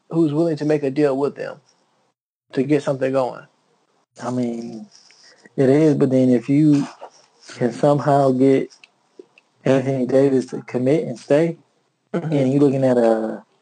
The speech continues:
Speaker 2: star lineup of, of, of Jrue Holiday,
Speaker 1: Mm-hmm.
Speaker 2: uh,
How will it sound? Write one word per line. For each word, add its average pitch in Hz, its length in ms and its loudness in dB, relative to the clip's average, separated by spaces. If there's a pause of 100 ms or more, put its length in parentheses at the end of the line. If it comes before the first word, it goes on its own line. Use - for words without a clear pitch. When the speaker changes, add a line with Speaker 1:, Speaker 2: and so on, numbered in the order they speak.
(400)
Speaker 2:
star 143 320 2
lineup 139 380 2
of, 117 220 -2
of, 113 160 -4 (220)
of 113 80 -6
Jrue 127 380 0
Holiday, 135 680 2 (600)
Speaker 1:
Mm-hmm. 151 360 -4
Speaker 2:
uh, 107 360 -4